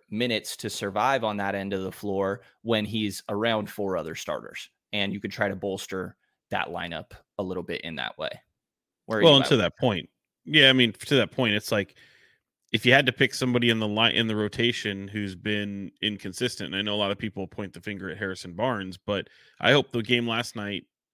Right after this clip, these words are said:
Speaker 2: uh, against Orlando kinda showed some of the value, uh, that Mike Brown sees in Harrison Barnes, because, believe it or not,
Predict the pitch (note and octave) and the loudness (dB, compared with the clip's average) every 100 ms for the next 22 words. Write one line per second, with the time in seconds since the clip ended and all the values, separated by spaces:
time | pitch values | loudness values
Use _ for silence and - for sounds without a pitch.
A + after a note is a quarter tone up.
0 | G#2+ G#2+ G2+ G2+ G#2+ G2+ G2+ F#2+ B2 C3 | -4 -2 -2 -4 -6 -8 -6 -2 -2 -2
1 | F2+ F2+ F#2+ _ _ _ _ - A2+ G#2+ | -4 -8 -12 _ _ _ _ -2 -2 -2
2 | - A2 G2+ - - A#2+ G#2 F#2+ G2+ G#2+ | -2 -2 -2 -10 -10 -6 -6 -4 -2 -2
3 | G#2+ G2+ F#2+ - - - G#2 - G#2+ G#2 | -2 -4 -6 -10 -10 -6 -6 -4 -4 -4
4 | - G#2 G2+ G2 G#2+ F#2+ F#2+ G2+ F#2 - | -4 -6 -6 -8 -10 -10 -10 -8 -8 -10
5 | F2 A2+ G2+ F2+ - F2+ F#2+ F2+ - - | -8 -8 -8 -12 -16 -10 -10 -10 -16 -12
6 | G2 G2+ F#2 G2+ A2+ | -8 -8 -8 -6 -6